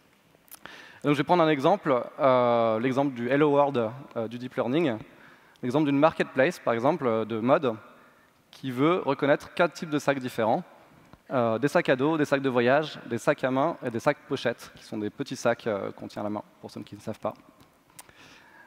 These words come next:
Euh, et donc ça va, c'est, ça va aller assez vite, on, c'est une, euh, une vidéo,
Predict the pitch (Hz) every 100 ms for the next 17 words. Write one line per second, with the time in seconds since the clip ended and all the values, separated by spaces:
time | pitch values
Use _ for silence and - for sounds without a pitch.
0 | _ - 131 123 117 113 113 113 127 156
1 | 151 165 - 160 156 143 - 139 170 151
2 | 165 156 - 160 143 117 117 117 117 113
3 | - 123 120 123 117 113 110 110 117 120
4 | 120 135